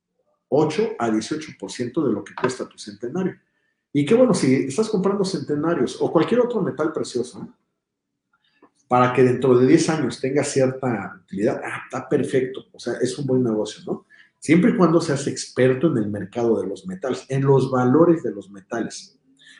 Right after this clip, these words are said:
Recuerda que el centenario, igual que todos los metales preciosos, tienen un precio de compra y un precio de venta. De entrada, pues vas a tardar algunos meses o un año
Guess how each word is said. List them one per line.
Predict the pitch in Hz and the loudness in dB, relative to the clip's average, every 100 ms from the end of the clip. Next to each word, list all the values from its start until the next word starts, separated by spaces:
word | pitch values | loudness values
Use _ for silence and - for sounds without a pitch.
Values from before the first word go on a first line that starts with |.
| _ | _
Recuerda | 113 - 175 190 | -4 2 4 4
que | - | 0
el | - | -6
centenario, | 104 - 104 117 135 117 | -8 -10 -6 -4 0 0
igual | 113 131 | 0 -4
que | - 113 101 92 | -4 -6 -6 -2
todos | 127 | 2
los | 131 113 - | 2 0 -4
metales | 117 117 - | -4 -4 -4
preciosos, | - - 107 135 - | -12 -6 -6 -6 -8
tienen | 117 113 | -6 -6
un | 120 123 | -8 -6
precio | 120 - 92 | -8 -6 -6
de | 90 | -6
compra | 110 110 151 | -8 -4 -2
y | 110 | -4
un | 101 | -4
precio | 104 - 95 | -12 -12 -10
de | 101 | -2
venta. | 160 170 - _ _ _ _ _ _ _ - | -2 -2 -8 _ _ _ _ _ _ _ -2
De | 123 | 2
entrada, | 123 180 190 | 8 8 8
pues | 127 | 4
vas | 143 165 | 4 4
a | - | 2
tardar | 117 123 135 | 2 4 4
algunos | 131 135 127 | 2 2 2
meses | 117 120 - 123 107 | 0 -2 -2 -4 -4
o | |
un | 107 117 107 | -6 -6 -6
año | 107 131 | -8 -12